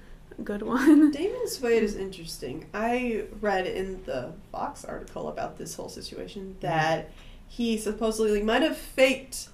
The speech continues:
Speaker 2: some credentials to be order-, in order to be
Speaker 3: <laughs>
Speaker 2: president of the R W A.
Speaker 3: <laughs>
Speaker 2: That he might have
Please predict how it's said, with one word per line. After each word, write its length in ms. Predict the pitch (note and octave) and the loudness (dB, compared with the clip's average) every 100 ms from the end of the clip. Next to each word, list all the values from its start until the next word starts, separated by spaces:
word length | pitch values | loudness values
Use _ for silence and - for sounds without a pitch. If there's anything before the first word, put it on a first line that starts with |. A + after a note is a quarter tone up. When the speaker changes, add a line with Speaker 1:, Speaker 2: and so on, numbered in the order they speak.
| - | -10
Speaker 2:
some 220 | - A3+ | -2 0
credentials 680 | A3 A3+ F#3+ G3+ - E3 D#3+ | 4 4 6 4 4 2 2
to 100 | - | -2
be 180 | F3+ F3+ | -4 -4
order-, 320 | F3 F#3+ F#3 - | -2 -2 -4 -4
in 100 | F#3+ | -2
order 220 | F#3+ G3 | 0 0
to 120 | F#3 F3+ | 0 -2
be 280 | D#3+ B3+ C#4 | 2 4 4
Speaker 3:
<laughs> 60 | |
Speaker 2:
president 520 | A#3 E3+ F#3 D#3 D#3 | 4 4 4 0 0
of 100 | F#3 | 0
the 80 | F3+ | 0
R 180 | - E3 | 2 2
W 460 | D#3+ D#3 C3+ C3+ E3 | 0 -2 -4 -2 4
A. 320 | F#3 D3 B2+ - - D3+ - | 6 6 4 -4 -10 -12 -8
Speaker 3:
<laughs> 420 | G#3 G3+ - - - | -8 -8 -10 -4 6
Speaker 2:
That 260 | G#3+ G#3+ | 6 6
he 180 | A3+ G#3 | 2 2
might 260 | G#3 G3 G3 | 4 4 2
have 180 | F#3+ | -2